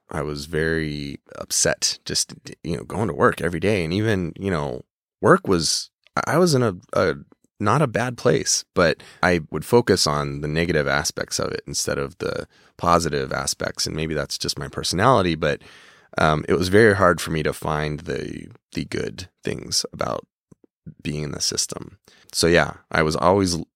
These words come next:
i-, itching for the, like I said, the new, the new stimulation. Now, this trip, having been nine months, it, we, we ended up coming back a little early. The car broke down in Peru, and the dogs started to be,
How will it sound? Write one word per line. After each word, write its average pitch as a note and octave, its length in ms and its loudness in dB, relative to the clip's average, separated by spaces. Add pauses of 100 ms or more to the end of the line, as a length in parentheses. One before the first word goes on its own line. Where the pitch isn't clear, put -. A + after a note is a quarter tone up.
(180)
i-, E2+ 160 -4
itching E2+ 400 -4 (100)
for D2 520 0 (180)
the, D#2 220 -4
like G2 180 0
I B2+ 80 2
said, F#2+ 240 0
the F2+ 80 0
new, E2 240 0
the E2 220 -2
new D#2+ 340 -2
stimulation. D#2 720 -6 (300)
Now, E2 120 0
this A#2+ 200 6
trip, - 380 4
having F#2+ 380 -2
been F2 200 0
nine E2 300 0
months, D2+ 340 -6
it, - 160 -8
we, D2+ 240 -6
we D#2+ 200 -4
ended F2 180 -4
up E2 140 0
coming D#2+ 260 -6
back D2 220 -6
a E2+ 40 -8
little D#2 200 -2
early. C#2+ 320 -2
The C#2+ 80 -8
car C#2+ 260 -6
broke C#2+ 220 -8
down C#2 240 -6
in C#2 100 -12
Peru, C#2 480 -8
and C#2 100 -8
the C#2 60 -10
dogs C#2+ 440 -4
started D2 320 -6
to C#2+ 40 -16
be, C#2 180 -12